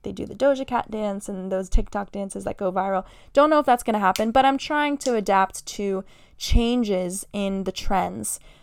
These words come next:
because TikTok is now, um, you know,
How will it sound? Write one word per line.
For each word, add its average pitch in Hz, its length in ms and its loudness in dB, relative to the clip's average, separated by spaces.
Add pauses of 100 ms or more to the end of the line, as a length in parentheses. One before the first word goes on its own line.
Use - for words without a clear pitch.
(200)
because 190 600 -2
TikTok 190 420 -2
is 180 140 -6
now, 175 500 0
um, - 420 -8 (760)
you 202 80 -4
know, 175 160 -4